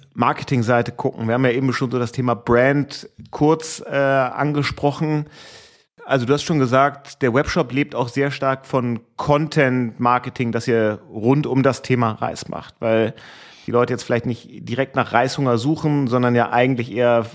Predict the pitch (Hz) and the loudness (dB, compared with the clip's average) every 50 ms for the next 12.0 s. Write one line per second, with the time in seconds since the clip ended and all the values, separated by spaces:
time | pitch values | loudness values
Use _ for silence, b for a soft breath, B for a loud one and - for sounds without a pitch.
0 | - - - - - - 120 123 123 120 117 110 123 127 104 113 127 143 143 120 | -18 -18 -14 -6 -2 2 2 2 4 2 2 2 0 0 0 0 0 0 0 0
1 | - - - 120 117 110 101 110 113 113 117 - 113 113 120 127 143 147 131 113 | -2 -2 -4 -2 0 0 0 0 0 0 0 -2 -2 -2 -2 0 -2 -2 -4 -6
2 | 110 - - _ - 117 113 120 123 85 117 117 - 120 110 113 117 127 127 - | -6 -6 -6 _ 0 0 2 0 0 -4 -4 -2 0 0 2 4 2 2 2 0
3 | 151 104 117 120 117 113 117 110 120 127 143 151 143 - - 156 160 160 165 160 | -4 -2 -2 -2 -2 -2 -4 -4 -4 -4 -4 -4 -4 -2 -2 0 0 0 -4 -4
4 | B B B B B B B B B B 120 110 123 120 135 - 143 123 107 135 | B B B B B B B B B B 0 2 2 2 0 0 -2 -2 0 0
5 | 120 113 101 95 127 139 139 - - 143 131 120 101 123 117 110 110 - 127 127 | 0 0 2 2 2 2 2 2 2 0 0 0 0 -2 -4 -4 -2 -2 0 0
6 | 131 131 127 127 127 127 123 123 - - - - - - - - - - _ _ | 2 2 2 0 0 -2 -2 -4 -8 -12 -20 -20 -20 -20 -20 -20 -20 -20 _ _
7 | _ - _ _ - - 101 117 127 123 131 117 120 123 127 131 131 123 - - | _ -20 _ _ -18 -8 -4 -2 0 2 4 4 4 4 4 4 0 -2 0 -2
8 | 127 127 120 - - 127 123 147 147 - - 147 - - 147 143 147 147 151 151 | -2 -2 -2 -4 -4 -2 -2 -2 -2 -4 -6 -6 -2 0 0 0 2 2 2 0
9 | 147 147 b b b b b b b b b _ - 131 - 156 135 120 - 135 | 0 -2 b b b b b b b b b _ -6 -4 0 0 0 2 2 0
10 | 127 123 - 123 135 135 123 104 113 113 117 131 156 175 170 - - 175 175 196 | 0 0 0 2 2 2 2 2 2 2 4 4 2 0 -2 0 0 2 2 2
11 | 208 196 196 - - - 143 139 131 131 131 - 143 135 131 - - - - | 0 -2 -4 -6 -4 -2 0 0 0 0 0 0 0 0 0 -2 -6 -12 -14